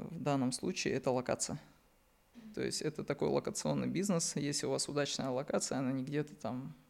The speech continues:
у черта на куличиках, вот, а в каком-нибудь доступном месте,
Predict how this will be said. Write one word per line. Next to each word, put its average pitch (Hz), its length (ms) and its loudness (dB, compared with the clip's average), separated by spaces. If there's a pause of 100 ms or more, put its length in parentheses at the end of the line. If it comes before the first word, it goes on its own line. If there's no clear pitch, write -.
(320)
у 127 80 -6
черта 135 380 -2
на 123 180 0
куличиках, 147 680 -4
вот, 131 560 -4
а - 320 -2
в - 60 -16
каком-нибудь 123 340 0
доступном - 440 0
месте, 151 540 0